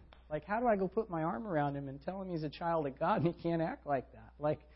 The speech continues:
what am I supposed to?" It made me so mad I wanted to hurt the guy. His wife's at my house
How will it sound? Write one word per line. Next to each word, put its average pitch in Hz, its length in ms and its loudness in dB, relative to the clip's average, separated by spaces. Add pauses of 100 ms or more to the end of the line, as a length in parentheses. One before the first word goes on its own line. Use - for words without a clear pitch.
(500)
what 202 200 4
am 254 120 4
I 233 100 6
supposed 226 300 -2
to?" - 100 -4
It 202 80 4
made 262 160 6
me 254 120 8
so 240 260 2
mad 220 320 6
I 233 80 6
wanted 214 300 4
to 196 80 6
hurt 330 280 -2
the 311 60 0
guy. 101 320 -2 (800)
His 180 160 4
wife's 247 320 6
at 208 80 -2
my 202 140 2
house 233 280 4